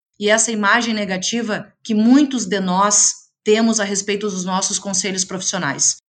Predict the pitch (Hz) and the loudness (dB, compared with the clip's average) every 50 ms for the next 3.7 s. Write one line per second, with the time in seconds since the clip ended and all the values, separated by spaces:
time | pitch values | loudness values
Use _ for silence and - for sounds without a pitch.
0 | _ _ _ _ - 180 180 180 214 208 214 214 214 208 202 208 226 226 233 233 | _ _ _ _ -8 -8 -6 -2 -2 0 0 0 0 0 -2 -2 -2 -2 -2 -2
1 | 233 220 214 - 220 220 - - 214 - 226 214 - 208 208 233 254 254 254 - | -4 -6 -4 -2 0 0 0 -2 -6 -8 -10 -8 -4 -2 0 0 0 -2 -2 -2
2 | 220 202 190 - 196 208 214 220 - 226 196 202 - - 208 190 196 196 196 190 | -2 -2 -2 -2 -2 0 0 0 -2 -2 -4 -6 -4 -4 -2 0 0 0 0 0
3 | 208 220 226 220 208 - 185 180 175 185 196 - - 214 | -2 -2 -2 -4 -6 -4 -4 0 0 0 0 -2 -6 -8